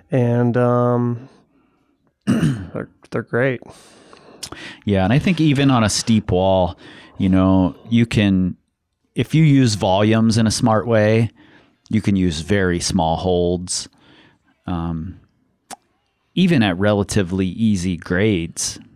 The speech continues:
Speaker 2: you can use pretty small holds on a volume if you've, if you've used it intelligently. Um, and going the other direction, you know, if you're climbing on a forty-five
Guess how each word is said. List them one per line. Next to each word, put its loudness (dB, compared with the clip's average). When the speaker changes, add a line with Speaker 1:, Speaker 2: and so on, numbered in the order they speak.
Speaker 2:
you -4
can -2
use -2
pretty -2
small -2
holds -2
on -2
a -2
volume -2
if -8
you've, -14
if -8
you've -4
used -4
it -6
intelligently. -4
Um, -2
and 2
going 4
the 2
other 2
direction, 0
you -2
know, 2
if -4
you're 0
climbing 0
on 2
a 0
forty-five -2